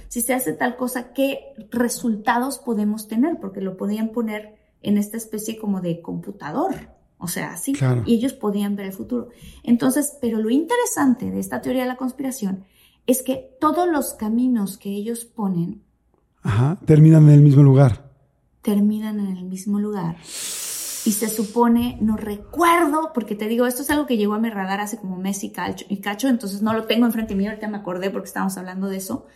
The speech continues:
Speaker 1: pero no recuerdo si se supone que es el dos mil treinta o es el dos mil treinta y tres. Pero hay una,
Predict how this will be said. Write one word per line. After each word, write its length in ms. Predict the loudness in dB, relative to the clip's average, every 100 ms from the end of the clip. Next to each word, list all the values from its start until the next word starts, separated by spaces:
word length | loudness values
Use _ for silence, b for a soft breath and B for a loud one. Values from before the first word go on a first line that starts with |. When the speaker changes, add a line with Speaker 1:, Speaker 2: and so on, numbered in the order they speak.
| b b b
Speaker 1:
pero 180 | 4 6
no 140 | 6
recuerdo 560 | 4 -2 -2 -2 -2 -6
si 140 | -6
se 100 | -8
supone 720 | -8 -8 -6 -4 -4 -6 -10 b b b
que 120 | -2 0
es 120 | 0
el 140 | 0
dos 180 | 0 2
mil 260 | 4 4 2
treinta 440 | -2 0 0 0
o 120 | -2 -2
es 100 | -4
el 80 |
dos 160 | -6 -4
mil 200 | -4 -6
treinta 300 | -8 -8 -8
y 140 | -12
tres. 480 | -14 -12 -10 -12 -14 _ _ _ _ _ 0
Pero 180 | 2
hay 160 | 4 6
una, 420 | 6 6 2 -8